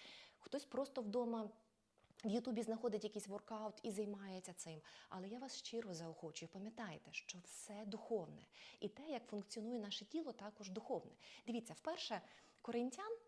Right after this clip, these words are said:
шостому розділі, дев'ятнадцятому, двадцятому віршику написано так. «Хіба ви не знаєте, що ваше тіло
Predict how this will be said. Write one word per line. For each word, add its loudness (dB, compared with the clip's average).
шостому 2
розділі, 6
дев'ятнадцятому, -2
двадцятому 0
віршику 0
написано -4
так. -14
«Хіба -2
ви 2
не 6
знаєте, 2
що -2
ваше -2
тіло -2